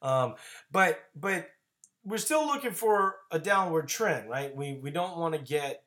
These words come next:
to a point. The super day should set up that downward trend, you know, if it turns into pancakes and take fives and ice cream and pizza,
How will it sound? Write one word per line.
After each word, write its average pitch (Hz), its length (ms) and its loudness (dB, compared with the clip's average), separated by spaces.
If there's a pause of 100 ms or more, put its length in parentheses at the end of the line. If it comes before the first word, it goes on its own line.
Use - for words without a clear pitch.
to 156 120 -6
a 139 40 -6
point. 143 240 -4 (240)
The 151 80 -8
super 269 380 -2
day 196 180 2
should 180 340 -2
set 180 280 2
up - 180 2
that 131 220 -6
downward 135 420 -8
trend, 123 460 -6 (280)
you 131 160 -8
know, 123 340 -2
if 147 180 -4
it 139 160 -8
turns 151 340 -4
into 131 760 -8
pancakes 127 840 -8
and 120 140 -12
take 123 240 -10
fives 117 640 -10
and 117 220 -12
ice 120 280 -6
cream 120 260 -10
and 107 120 -14
pizza, 135 560 -4